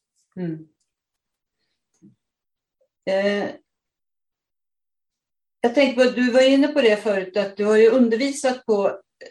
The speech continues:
S F I efter att du har tagit lärarexamen i Sverige. Eh, hur, hur har det varit, tycker du?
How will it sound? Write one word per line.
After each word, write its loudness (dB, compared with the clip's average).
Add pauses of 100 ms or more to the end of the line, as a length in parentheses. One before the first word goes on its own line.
(240)
S -4
F -2
I 0 (120)
efter -2
att 0
du -6
har -2
tagit -2
lärarexamen -2
i -4
Sverige. -2 (1600)
Eh, -8 (240)
hur, 0
hur 0
har 4
det 2
varit, -2 (1900)
tycker -4
du? 0